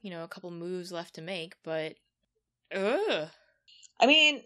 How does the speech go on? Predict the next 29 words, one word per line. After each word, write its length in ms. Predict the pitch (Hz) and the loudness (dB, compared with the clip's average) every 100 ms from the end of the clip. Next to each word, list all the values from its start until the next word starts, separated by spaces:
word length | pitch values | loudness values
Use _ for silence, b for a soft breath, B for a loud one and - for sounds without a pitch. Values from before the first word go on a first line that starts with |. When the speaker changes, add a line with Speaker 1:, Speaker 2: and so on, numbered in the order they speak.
| 175 | -2
Speaker 2:
nothing 480 | 277 285 330 320 | -2 0 -6 -6
is, 720 | 277 175 220 208 202 190 - - _ _ _ _ _ _ _ | -6 -4 -2 -2 -4 -6 -8 -10 _ _ _ _ _ _ _
I, 160 | 233 247 | -2 0
I 100 | 208 226 | 0 -2
think 360 | - 262 370 - _ - | -4 -8 -10 -18 _ -8
this 280 | 240 247 - | -6 -6 -8
is 300 | 254 233 - | -10 -10 -10
a 80 | 190 | -10
weird 360 | 185 185 180 | -8 -8 -8
feeling 440 | - 175 165 165 185 | -10 -6 -6 -6 -12
for 180 | - 175 | -6 -4
us 340 | 180 226 - - | -2 -4 -8 -8
in 100 | 185 | -8
the 80 | |
sense 420 | 165 - 165 165 - | -4 -2 -2 -2 -2
that 400 | 165 156 147 147 _ b b b _ | 0 0 0 -6 _ b b b _
there's 380 | - 180 160 - | 0 2 4 2
no 340 | 170 160 156 151 | 0 0 0 -4
apprehension. 800 | - - 151 147 135 - - - _ _ _ - | -6 -6 -8 -8 -6 -4 -6 -10 _ _ _ 0
There 280 | 170 160 - | 4 4 2
are 160 | 165 | -2
no 380 | 160 156 151 147 | -2 -6 -4 -6
surprises 840 | - - - 151 110 - - - - | -8 -12 -4 -2 -2 -6 -14 -14 -10
anymore. 460 | 107 135 127 - - | -8 -8 -10 -12 -12
Like, 280 | - - - | -8 -8 -4
there 220 | 156 151 | 0 0
are 40 | |
no 720 | 147 143 139 139 139 135 143 - B B B B | 0 2 4 4 2 0 -2 -8 B B B B
weird 600 | 165 170 156 156 151 151 | 0 4 4 4 0 -6